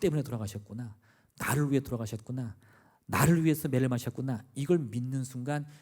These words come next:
예수님의 십자가의 죽음은 물론이거니와 부활의 영광까지도 나의 것이 된다. 성경 그렇게 말씀하고 있는 거예요.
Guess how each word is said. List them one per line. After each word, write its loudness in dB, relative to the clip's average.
예수님의 -2
십자가의 2
죽음은 4
물론이거니와 2
부활의 2
영광까지도 0
나의 -2
것이 -4
된다. -12
성경 -12
그렇게 -6
말씀하고 -6
있는 -16
거예요. -20